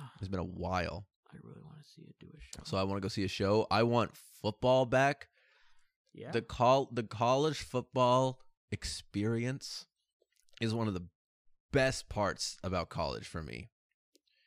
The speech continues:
Speaker 1: And w-, obviously we got to do it for the twenty nineteen twenty twenty school year 'cause covid hadn't happened yet. And then this past year, they had it set to where you could, like, enter a lottery 'cause they were only allowing, like,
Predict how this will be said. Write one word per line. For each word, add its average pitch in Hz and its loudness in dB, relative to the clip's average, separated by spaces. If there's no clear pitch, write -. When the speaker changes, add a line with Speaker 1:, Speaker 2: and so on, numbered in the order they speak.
Speaker 1:
And 92 -2
w-, 104 -6
obviously 117 4
we 104 2
got 104 2
to 107 -2
do 95 0
it 85 0
for 92 -4
the 87 -4
twenty 90 -2
nineteen 90 -6
twenty 82 -6
twenty 82 -6
school 80 -6
year 73 -6
'cause 90 -8
covid 87 -2
hadn't 92 -4
happened 73 -8
yet. 82 -6
And 104 -4
then 104 -2
this 98 -4
past 117 2
year, 95 2
they 107 2
had 117 4
it 110 -2
set 104 0
to 101 -2
where 95 0
you 95 0
could, 90 -2
like, 87 -2
enter 104 -2
a 92 0
lottery 92 2
'cause 92 -4
they 92 -2
were 90 -2
only 98 0
allowing, 92 0
like, 85 -4